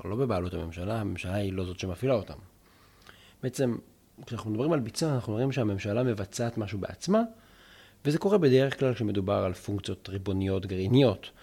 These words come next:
בדרך כלל גם כשיש להם איזושהי השפעה ישירה על זכויות יסוד. תחשבו על ביטחון או על, אה, מערכת בתי המשפט.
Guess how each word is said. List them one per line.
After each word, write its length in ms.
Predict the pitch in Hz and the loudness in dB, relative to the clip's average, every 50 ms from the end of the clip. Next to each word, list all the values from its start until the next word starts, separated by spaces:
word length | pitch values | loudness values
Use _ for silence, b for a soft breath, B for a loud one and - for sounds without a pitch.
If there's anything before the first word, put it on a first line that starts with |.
| B B B B B B - - _ _ - | B B B B B B -20 -20 _ _ -2
בדרך 340 | 143 143 165 165 151 135 | 4 6 8 8 8 6
כלל 140 | - 147 139 | 6 4 6
גם 160 | 117 127 120 | 8 6 6
כשיש 260 | 113 - 120 107 101 104 | 6 4 0 0 0 0
להם 140 | 104 104 | 0 0
איזושהי 380 | 104 101 92 - - 104 101 95 | 0 0 -2 -4 -2 -2 -2 0
השפעה 360 | 90 - - - 95 92 98 | -2 -4 -4 -4 -2 -2 -2
ישירה 300 | 98 90 - 98 87 90 | -2 -2 -4 -4 -2 -2
על 60 | 90 | -4
זכויות 300 | 90 - - 92 87 - | -4 -6 -6 -8 -8 -6
יסוד. 340 | - 92 - - 107 92 80 - B B B B B B B | -6 -6 -4 -2 -2 -4 -4 -6 B B B B B B B
תחשבו 360 | - - - - 110 98 104 | -16 -10 -8 -6 -4 -2 -2
על 80 | 107 101 | 0 -2
ביטחון 760 | 95 90 92 - 98 - - 160 165 151 123 107 98 92 92 | -2 -4 -6 -6 -8 -2 2 4 4 4 4 4 2 0 0
או 100 | 90 87 | -2 -2
על, 120 | 90 87 87 | -2 -2 -2
אה, 120 | 87 87 | -2 -2
מערכת 320 | 90 87 90 92 90 - | -2 -2 -2 -2 -2 -4
בתי 200 | 92 90 87 - | -6 -8 -6 -6
המשפט. 500 | 90 87 90 - - - 175 151 - - | -6 -6 -6 -4 0 2 2 2 2 0